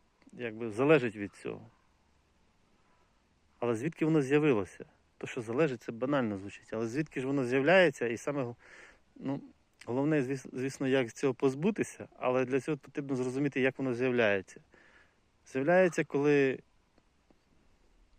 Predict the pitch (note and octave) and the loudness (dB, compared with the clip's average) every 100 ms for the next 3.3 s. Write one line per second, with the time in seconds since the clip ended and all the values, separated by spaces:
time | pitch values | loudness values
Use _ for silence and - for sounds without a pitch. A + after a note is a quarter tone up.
0 | _ _ _ _ _ _ _ _ - - | _ _ _ _ _ _ _ _ -20 -20
1 | - - C3 - A#2+ D3+ - C3+ B2+ - | -14 -6 -4 -4 -4 -6 -4 -8 -8 -4
2 | C3+ B2 A2 G#2 B2+ B2 - A#2 B2+ D3+ | -2 0 -2 -2 2 2 2 0 0 0
3 | A#2 G#2+ G2+ | 0 -4 -6